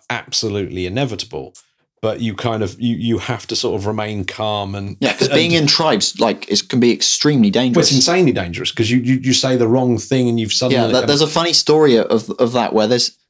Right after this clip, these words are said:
Speaker 2: another bizarre language, but for different reasons. That, uh, this guy, it, it's, um, I think it's Aus-, Australian tribal language, like on some island somewhere. Um, and essentially, they've got this weird system where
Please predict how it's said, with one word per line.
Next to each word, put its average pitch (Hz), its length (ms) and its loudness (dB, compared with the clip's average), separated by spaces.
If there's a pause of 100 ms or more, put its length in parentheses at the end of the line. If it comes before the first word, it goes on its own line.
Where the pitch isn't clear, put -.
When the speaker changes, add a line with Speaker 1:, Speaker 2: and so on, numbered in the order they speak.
(140)
Speaker 2:
another 147 340 2
bizarre 113 440 2
language, 92 400 0
but - 100 2
for - 100 0
different 113 380 2
reasons. 117 640 2 (340)
That, 120 260 0
uh, 113 260 2
this 113 200 2
guy, 123 220 2
it, 107 520 2
it's, - 400 2
um, 113 440 2
I - 60 -14
think 143 180 -4
it's 113 180 -2
Aus-, - 340 -4
Australian 131 680 2
tribal 139 680 2 (320)
language, 143 440 2
like 113 120 -4
on 117 100 2
some 113 180 2
island 107 380 2
somewhere. 76 400 -2 (500)
Um, 113 420 0 (480)
and 123 160 0
essentially, 135 720 2 (320)
they've 143 400 -2
got 151 140 2
this - 200 2
weird 135 320 4
system 139 600 2
where 101 320 0